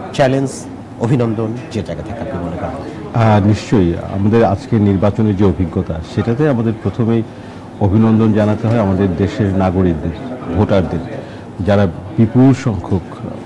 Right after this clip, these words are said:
Speaker 2: ভোটার শহরে, গ্রামে, নগরে তারা ও-, অংশগ্রহণ করেছে, সক্রিয়ভাবে গিয়েছে এবং কোথাও কোনো রকমের, আহ, বিঘ্ন না ঘটিয়ে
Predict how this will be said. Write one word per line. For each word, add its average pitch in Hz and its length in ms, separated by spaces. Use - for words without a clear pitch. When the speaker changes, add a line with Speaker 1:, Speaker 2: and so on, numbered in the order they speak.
Speaker 2:
ভোটার 107 280
শহরে, 101 440
গ্রামে, 101 480
নগরে 95 520
তারা 101 280
ও-, 107 240
অংশগ্রহণ 110 560
করেছে, 110 440
সক্রিয়ভাবে 101 720
গিয়েছে 101 340
এবং 135 160
কোথাও 156 500
কোনো 127 260
রকমের, 139 380
আহ, 104 420
বিঘ্ন 127 320
না 147 160
ঘটিয়ে 98 440